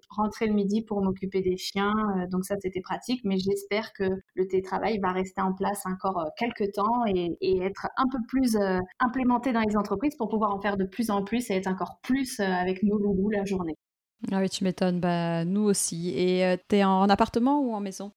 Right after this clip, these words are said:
Speaker 1: Alors là, on est en maison maintenant avec un grand jardin. Donc ça, c'est l'éclate pour les chiens. Et avant, on était en appartement.
Speaker 2: D'accord. Et il me semble aussi que tu montes à cheval. Donc toi, les animaux, c'est, euh, toute une histoire, puisqu'il y a le lapin, le chat, les chevaux et les chiens.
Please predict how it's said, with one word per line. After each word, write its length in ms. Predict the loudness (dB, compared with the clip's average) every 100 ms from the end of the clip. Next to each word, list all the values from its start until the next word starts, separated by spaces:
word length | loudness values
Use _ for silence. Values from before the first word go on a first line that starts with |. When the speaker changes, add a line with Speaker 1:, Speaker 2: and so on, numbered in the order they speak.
| 0
Speaker 1:
Alors 260 | 2 2
là, 200 | 2 4
on 80 | 4
est 80 | 4
en 120 | 4
maison 340 | 2 2 2 2
maintenant 320 | 0 0 2
avec 320 | 2 0 0
un 180 | -2 -2
grand 220 | 0 0
jardin. 380 | 2 0 0 0
Donc 160 | 0
ça, 140 | 0 -2
c'est 160 | 0
l'éclate 420 | 0 0 0 -4 -2
pour 140 | 0
les 120 | 0
chiens. 480 | 0 0 0 0 0 0
Et 140 | 2
avant, 280 | 2 2 0
on 40 |
était 260 | 0 0 0
en 120 | 2 2
appartement. 600 | 2 -2 -2 -4 -4 -8 _ _ _ 0
Speaker 2:
D'accord. 720 | 0 0 -2 2 6 6 6
Et 140 | 4 4
il 60 |
me 80 | 2
semble 220 | 2 2 2
aussi 160 | 0
que 80 | -2
tu 60 | 0
montes 180 | 2
à 80 | 4
cheval. 340 | 2 6 6 6
Donc 200 | 0 -2
toi, 160 | -2
les 160 | 0 -2
animaux, 340 | -2 0 -2
c'est, 340 | -2 -2 -2 -2
euh, 360 | -4 -6 -6
toute 180 | -8 -2
une 140 | 2 2
histoire, 520 | 2 2 4 2 0
puisqu'il 260 | -2 0 2
y 40 |
a 40 |
le 80 | 4
lapin, 400 | 6 6 6 4
le 120 | 6 4
chat, 360 | 4 6 6
les 140 | 6 4
chevaux 400 | 2 4 4 4 _
et 120 | 2 4
les 80 |
chiens. 280 | 4 2 -2